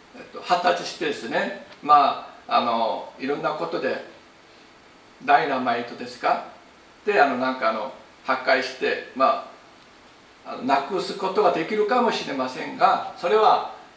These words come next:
あの、えっと、別としてですよね。山というのは人間の力で動かすことが絶対できないことを意味しています。人間の力では絶対できません。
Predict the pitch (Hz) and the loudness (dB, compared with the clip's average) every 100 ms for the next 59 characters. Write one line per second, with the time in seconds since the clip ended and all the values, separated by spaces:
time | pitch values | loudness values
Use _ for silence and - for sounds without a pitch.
0 | - 127 127 123 117 - - - - - | 0 2 2 -2 -4 -6 -16 -20 -12 -10
1 | - - - - - - - - - - | -6 -4 -4 -10 -20 -20 -20 -20 -20 -20
2 | - - - - - - - - - - | -20 -20 -20 -20 -20 -20 -20 -20 -20 -4
3 | 139 202 208 175 - 226 - 156 135 110 | -2 0 0 -2 -2 -6 -2 -2 -2 -6
4 | 113 - - - - - - - - - | -8 -10 -12 -20 -20 -20 -20 -20 -20 -20
5 | - - 147 214 233 226 226 190 180 185 | -20 -2 4 6 6 4 2 -2 -2 0
6 | 175 170 143 180 196 - - - 151 190 | -2 0 2 4 2 -2 -14 -18 -6 0
7 | 233 233 233 233 220 208 196 - - 165 | 2 4 4 4 4 2 0 -4 0 4
8 | 165 196 226 - - - - 156 160 170 | 4 6 6 4 -2 -12 -12 -4 -2 2
9 | 180 175 - 175 175 170 147 185 220 226 | 2 2 -2 -4 -4 0 0 2 0 0
10 | - 285 254 220 214 226 226 233 240 247 | -2 6 6 8 4 2 6 6 6 0
11 | - 233 226 240 247 170 156 - - 131 | -4 -4 2 4 4 0 -4 -10 -10 -10
12 | - - - - - - - - - - | -10 -14 -16 -20 -20 -20 -20 -20 -20 -2
13 | 208 269 269 277 262 247 240 247 233 226 | 4 4 6 8 8 6 6 4 6 6
14 | 180 - 226 240 - 269 254 226 208 214 | 6 4 2 0 2 6 8 6 2 2
15 | 214 214 214 | 2 2 -2